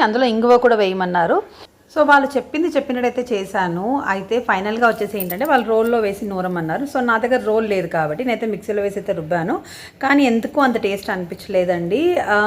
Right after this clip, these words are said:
నార్మల్గా చూస్తే ఏంటంటే నేను ఎప్పుడు చేసేలాగా చేస్తేనే బాగుండేదేమో అన్నట్టు అనిపించింది. So, నెక్స్ట్ అంటే ఇదైతే ఫట్ అయిపోయింది అనుకోండి. నెక్స్ట్ వచ్చేసి హిట్ అన్నాను కదా, అదేంటంటే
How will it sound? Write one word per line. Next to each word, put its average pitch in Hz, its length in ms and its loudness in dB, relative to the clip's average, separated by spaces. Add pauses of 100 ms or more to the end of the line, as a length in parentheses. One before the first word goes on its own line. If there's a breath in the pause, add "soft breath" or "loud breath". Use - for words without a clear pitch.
(140)
నార్మల్గా 220 420 2
చూస్తే 254 260 -4
ఏంటంటే 233 300 -2 (420 loud breath)
నేను 269 160 2
ఎప్పుడు 262 240 0
చేసేలాగా 254 460 4
చేస్తేనే 226 420 -2
బాగుండేదేమో 190 680 0
అన్నట్టు 180 220 -4
అనిపించింది. 180 580 -6 (500 loud breath)
So, 320 40 2 (140)
నెక్స్ట్ - 260 -4 (240)
అంటే 247 160 2
ఇదైతే 247 240 2
ఫట్ 220 240 -2
అయిపోయింది 190 340 -2
అనుకోండి. 175 400 -6 (120)
నెక్స్ట్ 220 240 -6 (100)
వచ్చేసి 226 360 0 (100)
హిట్ 220 240 -6
అన్నాను 190 320 -6
కదా, 214 160 0 (420 loud breath)
అదేంటంటే 247 400 0